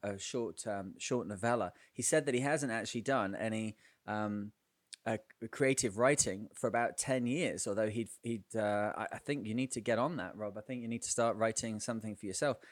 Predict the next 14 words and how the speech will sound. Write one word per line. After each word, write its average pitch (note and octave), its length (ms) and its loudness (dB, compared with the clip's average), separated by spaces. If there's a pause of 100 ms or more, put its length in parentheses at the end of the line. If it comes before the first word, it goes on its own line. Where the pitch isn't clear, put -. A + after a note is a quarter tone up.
(160)
I B2 100 8
was B2+ 140 6
very C#3 260 8
interested B2 420 0
to A2+ 100 2
read A#2+ 180 2
it. B2 120 4
I'm A2+ 100 -4
sure B2 180 -2
other A2+ 140 0
people A2+ 280 -6
would A#2 140 -4
be G#2+ 140 -4
too. B2+ 260 -2